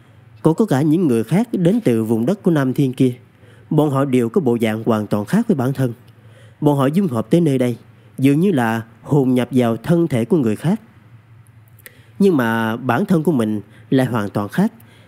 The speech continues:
Hắn có thể mở ra túi trữ vật, có thể lấy ra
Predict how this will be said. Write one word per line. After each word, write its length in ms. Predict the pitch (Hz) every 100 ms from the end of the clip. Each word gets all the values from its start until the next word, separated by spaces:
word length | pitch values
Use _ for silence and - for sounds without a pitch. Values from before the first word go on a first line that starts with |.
| -
Hắn 180 | - 240
có 80 | 254
thể 260 | 190 123 190
mở 240 | 127 117
ra 100 | 175
túi 180 | 196 240
trữ 160 | 123 151
vật, 240 | 120 110 - - - - - -
có 140 | 220
thể 140 | 220 175
lấy 180 | 196 226
ra 260 | 165 151